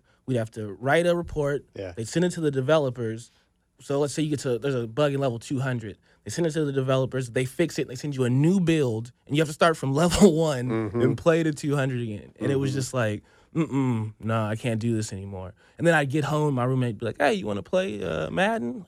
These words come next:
Speaker 1: "No, <laughs> don't ask me any," 'cause it's work.
Speaker 2: Yeah.
Speaker 1: So, yeah, that, that, that was miserable. That
Speaker 2: Yeah.
Speaker 1: shit was horrible.
Speaker 2: That's funny.
Speaker 1: Yeah. And there would always be a time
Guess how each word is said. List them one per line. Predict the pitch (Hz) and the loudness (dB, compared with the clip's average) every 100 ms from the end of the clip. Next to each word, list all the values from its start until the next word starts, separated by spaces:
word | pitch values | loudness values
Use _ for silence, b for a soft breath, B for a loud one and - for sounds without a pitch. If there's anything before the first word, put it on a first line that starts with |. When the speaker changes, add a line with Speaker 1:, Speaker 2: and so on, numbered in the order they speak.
| _ | _
Speaker 1:
"No, | 113 107 92 - - _ | -10 -8 -8 -10 -20 _
<laughs> | - - | -20 -4
don't | - - 180 156 - - - | 2 4 4 0 -6 -14 0
ask | 165 - 123 - 175 | 0 4 2 4 6
me | 170 135 | 6 4
any," | 147 | -2
'cause | 131 B - | -4 B -2
it's | 156 | 0
work. | 143 190 - - b b - | 4 4 4 -8 b b -4
Speaker 2:
Yeah. | 101 85 | -4 -2
Speaker 1:
So, | - 165 156 151 131 - _ | 0 2 2 0 -2 -6 _
yeah, | 156 165 | 0 2
that, | 123 131 113 | 2 0 0
that, | 131 | -2
that | 117 117 | 0 -2
was | 107 | -4
miserable. | 104 92 90 82 92 113 | -8 -10 -14 -16 -18 -12
That | 98 | -4
Speaker 2:
Yeah. | 104 87 | -4 -4
Speaker 1:
shit | |
was | - | -8
horrible. | 101 92 80 85 120 _ | -10 -10 -12 -20 -20 _
Speaker 2:
That's | 101 90 | -12 -10
funny. | 110 98 92 _ - | -10 -10 -12 _ -18
Speaker 1:
Yeah. | 87 - - _ _ - | -18 -18 -20 _ _ -10
And | 120 | -2
there | 123 | 0
would | 123 | 2
always | 120 147 151 | 2 2 0
be | 131 135 | -4 -6
a | |
time | 123 127 120 113 107 95 | -6 -4 -2 -2 -4 -10